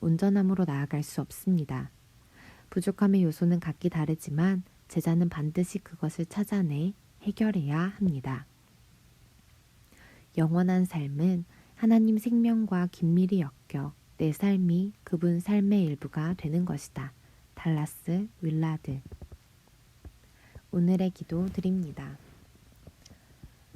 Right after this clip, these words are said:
하나님, 근심하며 돌아서는 부자 청년에게서 저 자신을 봅니다.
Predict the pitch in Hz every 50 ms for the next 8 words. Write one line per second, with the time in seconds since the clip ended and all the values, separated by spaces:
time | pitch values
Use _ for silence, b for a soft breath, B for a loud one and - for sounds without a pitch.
0 | - - _ _ _ - - 202 202 208 208 202 202 202 214 208 190 165 - -
1 | - - _ _ _ _ _ _ _ B B B B B B B - - 190 180
2 | 175 - 202 202 202 196 190 196 190 - - 170 175 180 180 - - 180 175 175
3 | 170 - - 175 - 170 175 - 208 208 208 208 220 214 202 196 180 - 165 160
4 | - - 170 156 156 156 - - 170 165 - 156 151 - - - 185 185 175 -
5 | 165 156 156 147 143 - 143 143 151 147